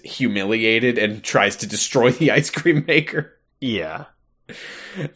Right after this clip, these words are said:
Speaker 1: That, that one I can't defend. Uh,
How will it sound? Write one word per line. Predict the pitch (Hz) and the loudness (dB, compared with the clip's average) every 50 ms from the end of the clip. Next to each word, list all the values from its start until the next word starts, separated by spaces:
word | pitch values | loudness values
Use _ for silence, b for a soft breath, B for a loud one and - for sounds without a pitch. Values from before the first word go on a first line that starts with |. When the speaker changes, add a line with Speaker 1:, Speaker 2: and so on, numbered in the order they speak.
| _ _ _ _ _ _ - | _ _ _ _ _ _ -4
Speaker 1:
That, | 117 135 151 165 175 95 - 131 | 2 4 6 6 6 4 2 4
that | 143 156 175 156 | 4 6 6 8
one | 156 143 135 120 | 6 6 6 6
I | 110 110 | 4 2
can't | - 135 113 98 - | 2 0 0 0 0
defend. | - 90 - 107 80 76 78 78 82 85 - - _ _ - | -2 -4 -2 -2 -2 -2 -4 -6 -8 -12 -14 -18 _ _ -4
Uh, | 95 87 87 85 80 78 80 | 0 0 2 2 0 0 -2